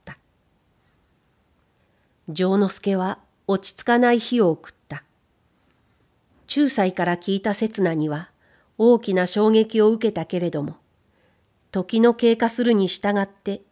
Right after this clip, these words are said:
現実感が薄れ、誰かに騙されているような、または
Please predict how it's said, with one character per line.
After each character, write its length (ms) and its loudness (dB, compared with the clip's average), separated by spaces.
現 280 4
実 260 -6
感 200 0
が 120 -4
薄 300 -6
れ、 140 -8
誰 300 0
か 160 -2
に 160 0
騙 240 2
さ 160 0
れ 120 0
て 120 -4
い 120 0
る 140 0
よ 140 -2
う 40 -4
な、 220 -8
ま 160 -6
た 160 -8
は 180 -8